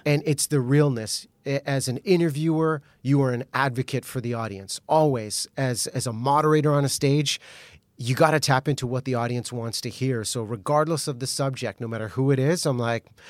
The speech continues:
I am game for any opportunity to ask the question the audience is thinking to get a productive dialogue out there. I'm not there to condemn or to judge. I'm there to ask the questions, good or tough, to get answers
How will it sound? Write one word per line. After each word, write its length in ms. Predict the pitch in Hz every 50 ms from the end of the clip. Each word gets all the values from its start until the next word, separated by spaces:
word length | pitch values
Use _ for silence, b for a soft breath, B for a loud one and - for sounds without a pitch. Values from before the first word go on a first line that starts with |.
| B B B B
I 160 | - 117 131
am 140 | 143 147 135
game 320 | 123 110 123 123 120 120 110
for 200 | - 113 110 -
any 220 | - 131 139 139
opportunity 640 | 135 127 123 - 123 - - 131 120 120 110 113 107
to 200 | 123 - - -
ask 200 | 120 123 - -
the 60 | 139
question 360 | - - 139 123 - - 123
the 120 | 110 110 110
audience 360 | 113 117 117 117 110 - -
is 100 | - -
thinking 460 | - 147 147 135 - 156 151 151 143 B B B B B
to 100 | - 131
get 280 | 95 - - 135 120
a 60 | 117 -
productive 500 | - 127 113 117 104 - - 127 98 95
dialogue 520 | 123 113 110 110 110 110 104 107 107 104
out 220 | 113 107 104 -
there. 260 | - 104 95 92 92 - _ _
I'm 220 | - 143 147 170 180
not 220 | 185 180 160 -
there 160 | - 165 160
to 60 | 143 139
condemn 520 | - - 123 107 98 123 123 127 127 131
or 60 | 127 -
to 100 | - 104
judge. 540 | 92 92 104 131 135 151 170 160 147 - B B B B B
I'm 140 | - 131 127
there 120 | 127 127
to 160 | 123 - - 117
ask 220 | 120 117 - -
the 40 | 127
questions, 520 | - - 131 120 - - - 104 92 95
good 420 | 104 104 127 147 160 170 165 151 - _
or 160 | - 156 165
tough, 460 | 151 - - 180 175 147 120 - - B B B B B B _
to 80 | - 127
get 220 | 123 139 131 127
answers 580 | 123 127 127 127 - - 117 110 107 98 -